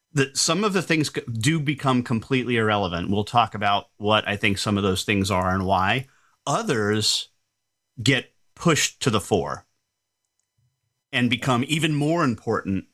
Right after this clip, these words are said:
than they were previously. So my thought on, on how we'll handle this is, is to kind of step through the,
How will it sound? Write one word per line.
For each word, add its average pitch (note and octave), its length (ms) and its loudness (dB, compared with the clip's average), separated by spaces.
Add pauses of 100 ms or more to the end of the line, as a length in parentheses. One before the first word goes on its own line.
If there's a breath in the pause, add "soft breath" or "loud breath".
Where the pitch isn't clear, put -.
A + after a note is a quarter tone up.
(140)
than A2 260 0
they G#2 140 2
were G2+ 520 0 (320)
previously. E2 840 -4 (1200)
So D#3+ 220 0
my D3+ 160 0
thought G3 680 -2
on, B2 360 2 (160)
on C3 100 0
how D3 160 0
we'll C#3 160 0
handle C3 400 0
this F#2 400 0
is, A2+ 440 0 (220)
is B2 160 4
to C#3 80 0
kind E3+ 180 -2
of C#3 80 -2
step - 440 0
through G2 640 -2 (680)
the, G#2+ 540 0